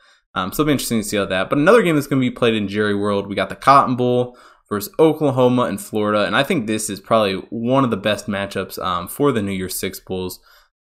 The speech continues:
Oklahoma, you know, basically the Cotton, or the Jerry World there is basically their second home at this point, you know, with the Big Twelve championship being played there and, um, some other games that they've had there in the past. But I think that'll be a very good game between Kyle Trask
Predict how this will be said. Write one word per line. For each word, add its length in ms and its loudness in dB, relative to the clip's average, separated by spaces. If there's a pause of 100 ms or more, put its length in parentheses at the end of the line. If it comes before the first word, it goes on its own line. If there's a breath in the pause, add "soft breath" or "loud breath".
(100)
Oklahoma, 540 4
you 120 2
know, 240 0
basically 560 0
the 60 -4
Cotton, 420 2
or 160 0
the 100 -2
Jerry 260 2
World 340 0
there 200 -2
is 200 -6
basically 380 -2
their 140 -6
second 300 -4
home 260 -6
at 60 -12
this 140 -8
point, 220 -8
you 40 -8
know, 100 -6
with 120 -10
the 80 -8
Big 180 -6
Twelve 220 -8
championship 1000 -8
being 160 -8
played 300 -6
there 240 -2
and, 160 -10 (440 soft breath)
um, 200 -8
some 180 -4
other 480 -4 (100)
games 380 -6
that 120 -12
they've 140 -10
had 200 -2
there 120 -4
in 120 -4
the 40 -8
past. 400 -4
But 240 -4 (240 soft breath)
I 120 6
think 200 2
that'll 220 8
be 100 4
a 60 2
very 240 6
good 180 0
game 220 -2
between 380 -6
Kyle 240 0
Trask 560 0